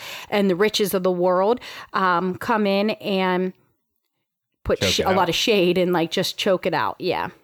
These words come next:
Speaker 1: And then the fourth soil is good soil that Jesus says causes a lot of growth, and it produces grain, some a hundredfold, some sixty, and some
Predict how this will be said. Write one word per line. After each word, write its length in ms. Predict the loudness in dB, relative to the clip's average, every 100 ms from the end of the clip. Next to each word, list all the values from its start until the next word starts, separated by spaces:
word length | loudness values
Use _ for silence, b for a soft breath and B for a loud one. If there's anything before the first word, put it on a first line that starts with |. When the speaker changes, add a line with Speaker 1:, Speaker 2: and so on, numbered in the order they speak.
| _ _ -4
Speaker 1:
And 220 | 0 2
then 220 | 2 2
the 100 | 0
fourth 340 | -2 0 0 0
soil 480 | 0 2 4 2 0 B B B
is 180 | 0 0
good 260 | 2 0 0
soil 360 | 0 2 2 2
that 180 | 0 0
Jesus 400 | 0 2 0 0
says 340 | 2 2 0 B B -6
causes 680 | 0 2 2 2 2 2 -2 -4
a 100 | -2
lot 240 | 2 2 2
of 160 | -2 0
growth, 280 | 0 2
and 120 | 0 -2
it 80 |
produces 640 | -2 -2 0 -2 0 0 -2
grain, 400 | -2 0 0 0
some 240 | -2 -2
a 60 | 0
hundredfold, 760 | 0 0 -2 -2 -2 0 0
some 240 | -2 -2 0
sixty, 640 | 0 -2 -2 -4 -2 0
and 220 | 0 -2 -2
some 460 | 0 0 0 -4